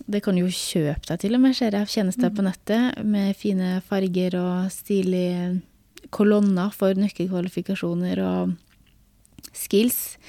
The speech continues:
Speaker 1: Så det kan jo også være en strategi å skille seg ut på den måten.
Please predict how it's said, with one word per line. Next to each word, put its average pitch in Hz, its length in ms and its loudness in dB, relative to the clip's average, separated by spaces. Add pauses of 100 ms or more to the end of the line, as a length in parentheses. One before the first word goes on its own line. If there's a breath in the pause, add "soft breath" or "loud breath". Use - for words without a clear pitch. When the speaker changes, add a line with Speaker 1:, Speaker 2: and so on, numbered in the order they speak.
(420 loud breath)
Speaker 1:
Så 214 420 0
det 220 220 0
kan 202 160 -2
jo 196 60 -2
også 196 160 -6
være 202 140 -2
en 208 120 0
strategi - 720 -4
å 214 80 0
skille 214 240 -2
seg 185 180 -4
ut - 60 -20
på - 120 -6
den 190 140 0
måten. 196 380 -4